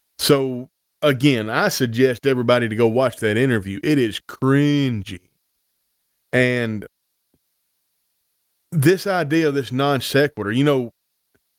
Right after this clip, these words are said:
in logical terms, the jump from not preaching about baptism to not preaching the gospel, it's known as a non sequitur.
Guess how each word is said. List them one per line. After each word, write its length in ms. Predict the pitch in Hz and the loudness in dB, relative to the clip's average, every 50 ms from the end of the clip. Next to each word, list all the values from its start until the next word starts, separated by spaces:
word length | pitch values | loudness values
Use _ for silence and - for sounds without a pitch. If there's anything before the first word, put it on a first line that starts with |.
| _ _ _ _ - | _ _ _ _ 0
in 140 | 139 135 131 | 2 2 2
logical 440 | 147 190 240 220 - - 147 135 - | 2 0 -2 -4 -6 -8 -10 -10 -8
terms, 480 | - - 180 214 190 147 131 127 117 120 | -4 -2 0 0 2 0 0 -2 -2 -4
the 100 | 123 123 | -4 -4
jump 400 | 120 110 131 175 190 196 170 135 | -2 2 2 2 2 2 -2 -6
from 320 | - - 135 127 120 110 - _ _ _ _ - | -8 -6 -4 -4 -4 -4 -6 _ _ _ _ 0
not 260 | 151 180 180 - - | 2 2 2 0 -2
preaching 340 | - 180 180 170 - 147 135 | -2 0 0 0 0 0 0
about 300 | 135 131 135 127 123 123 | 2 2 2 0 0 0
baptism 720 | 123 147 185 214 190 - - 123 110 101 95 104 101 104 - _ _ _ _ _ _ _ _ _ _ _ _ - - - _ _ _ - | 0 0 0 0 -2 -4 -2 -2 -2 -2 -2 -4 -6 -6 -8 _ _ _ _ _ _ _ _ _ _ _ _ -20 -20 -20 _ _ _ 0
to 360 | 165 156 147 135 123 120 - - | 2 2 2 0 -2 -6 -8 -6
not 340 | 139 135 151 165 160 - _ - | -4 -2 0 0 -2 -4 _ -6
preaching 440 | - - 165 165 - 147 139 127 120 | -2 0 0 0 0 0 -2 0 0
the 100 | 113 107 | -2 -2
gospel, 720 | 98 - 131 147 165 175 147 - - - 95 87 95 104 _ _ _ _ _ _ _ _ _ _ _ _ _ _ _ _ _ _ _ _ _ _ _ _ _ - | -2 0 2 2 2 0 -2 -4 -8 -12 -12 -12 -12 -14 _ _ _ _ _ _ _ _ _ _ _ _ _ _ _ _ _ _ _ _ _ _ _ _ _ 0
it's 220 | 143 139 135 - 139 | 2 2 2 0 0
known 420 | 139 160 202 240 254 247 214 190 | 0 0 0 0 0 -2 -4 -4
as 260 | - 156 135 120 117 | -2 -2 -2 0 0
a 280 | 127 120 113 113 113 113 131 | 0 0 0 -2 -4 -6 -4
non 320 | 131 151 180 190 180 147 | -2 0 0 0 0 -2
sequitur. 640 | - - - 202 220 - - 101 92 82 78 - _ | -2 -2 0 0 0 0 -4 -8 -12 -12 -12 -16 _